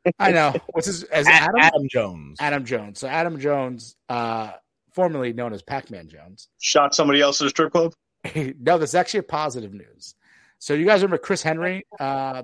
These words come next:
Speaker 1: the wide receiver for the Bengals who died
Speaker 2: I'm
Speaker 1: tragically?
Speaker 2: familiar with his work.
Speaker 3: Yeah.
Speaker 1: So he, uh, A-, Adam Jones adopted both of Chris Henry's sons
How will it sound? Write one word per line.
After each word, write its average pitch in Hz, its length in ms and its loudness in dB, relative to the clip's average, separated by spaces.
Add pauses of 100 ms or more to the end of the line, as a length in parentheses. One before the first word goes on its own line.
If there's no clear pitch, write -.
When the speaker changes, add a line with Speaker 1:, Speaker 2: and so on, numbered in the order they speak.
Speaker 1:
the 127 100 -6
wide 131 160 0
receiver 135 260 -6
for 139 100 -10
the 120 100 -10
Bengals 123 480 -6
who 113 60 -12
died 113 280 -2
Speaker 2:
I'm 135 80 2
Speaker 1:
tragically? 143 260 0
Speaker 2:
familiar 147 140 4
with 131 120 4
his 117 140 -4
work. 131 240 -2 (160)
Speaker 3:
Yeah. 117 240 2 (680)
Speaker 1:
So 135 320 2
he, 160 340 -4
uh, 151 280 -2
A-, 143 40 -20 (520)
Adam 135 500 0
Jones 117 340 -6
adopted 131 640 -8
both 131 300 -4
of 131 160 -10
Chris 147 200 -8
Henry's 131 400 -10
sons 123 500 -12